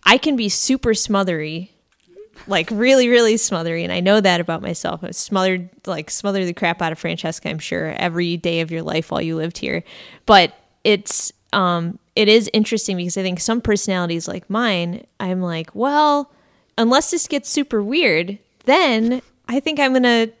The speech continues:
try and hang out with this person." And, like,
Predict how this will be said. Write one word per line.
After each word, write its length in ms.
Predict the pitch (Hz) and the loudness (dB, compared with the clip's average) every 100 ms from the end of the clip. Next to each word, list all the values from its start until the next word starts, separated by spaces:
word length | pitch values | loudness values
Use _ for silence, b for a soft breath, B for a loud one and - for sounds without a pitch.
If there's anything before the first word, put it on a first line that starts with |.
| _ - | _ -6
try 180 | 254 254 | 0 2
and 100 | 269 | 2
hang 160 | 285 | 0
out 140 | 370 330 | -2 -2
with 100 | - | -4
this 180 | 175 | -4
person." 520 | - - 170 - 208 214 | -4 -8 -6 -8 -10 -4
And, 180 | 208 202 | 0 2
like, 340 | 185 175 - | 2 -2 -6